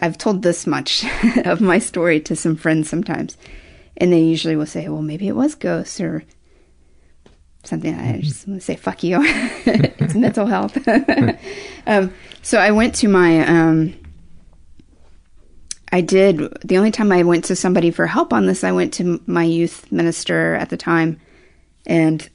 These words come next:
Speaker 1: told her about these, um, experiences I was having, and she said that it was because of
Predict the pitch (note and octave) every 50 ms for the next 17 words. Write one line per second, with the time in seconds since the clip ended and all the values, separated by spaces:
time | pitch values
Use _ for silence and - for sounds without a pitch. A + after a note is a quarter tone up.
0 | - - - - E3+ E3+ E3+ D#3+ E3+ E3+ D#3+ D#3 D3+ - - D#3 D3 - - D#3+
1 | D3 D3 C#3+ - - - - - - - - - - - - - - - - -
2 | - - F3 F3 E3+ E3 - F#3 E3+ - _ _ _ _ _ _ _ _ _ _
3 | - - - - - - - - - F#3+ G#3 A3 A3 G#3+ - E3+ D#3 E3+ D#3+ D#3
4 | D3+ D3 - - D#3 D3+ D3 D3+ D3+ D3+ D#3 D#3 D#3+ D#3 - - - - - -
5 | - - - - - A3 A3 - - F#3+ E3+ D#3+ D3+ D#3 D3+ C#3+ - E3 D#3+ -
6 | - - E3+ - - E3 D#3 D3+ D#3+ D3 D3+ C#3+ - -